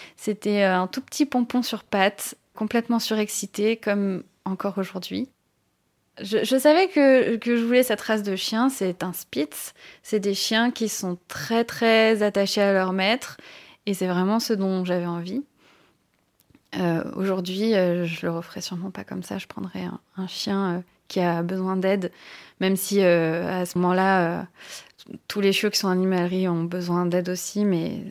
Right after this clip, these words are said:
nourrir ce système-là, euh, c'est pas, euh, mon moment de gloire, euh, <laughs> qu'il faudra retenir. Euh, mais d'ailleurs, euh, c'est terrible parce que quand j'étais pas vraiment au courant de comment ça se passait, mais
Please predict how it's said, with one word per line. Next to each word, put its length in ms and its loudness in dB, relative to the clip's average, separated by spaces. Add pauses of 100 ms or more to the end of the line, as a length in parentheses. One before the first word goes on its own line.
(580)
nourrir 460 2
ce 80 -2
système-là, 680 2
euh, 100 2
c'est 180 -6
pas, 280 2
euh, 220 0
mon 160 0
moment 320 2
de 120 -2
gloire, 400 2
euh, 160 -2 (340)
<laughs> 220 4 (1040)
qu'il 120 -12
faudra 220 0
retenir. 320 -4 (600)
Euh, 720 2 (200)
mais 160 -2
d'ailleurs, 420 4
euh, 140 0
c'est 140 -8
terrible 300 0
parce 240 -4
que 100 -8
quand 800 -2 (180)
j'étais 440 -8 (800)
pas 160 4
vraiment 380 2
au 20 -4
courant 380 0
de 80 0
comment 240 -2
ça 120 -2
se 60 -12
passait, 440 -2
mais 640 -2